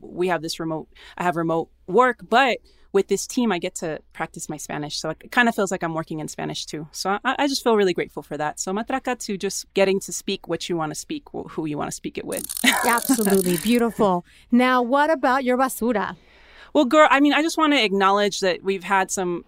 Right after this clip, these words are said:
Speaker 1: more mass shootings right around the Lunar New Year. And I'm just, we're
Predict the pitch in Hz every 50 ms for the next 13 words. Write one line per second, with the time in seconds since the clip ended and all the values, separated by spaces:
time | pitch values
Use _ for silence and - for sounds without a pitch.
0 | _ _ _ - 185 190 208 240 262 269 254 254 254 240 240 247 233 214 190 180
1 | 180 180 208 208 202 208 202 - - 214 202 202 208 208 202 196 196 180 175 190
2 | 190 208 208 214 202 196 196 196 190 185 185 180 175 170 175 185 190 185 190 185
3 | 180 180 180 175 175 175 175 - - 220 285 339 415 403 349 - - - - -
4 | - - _ 262 311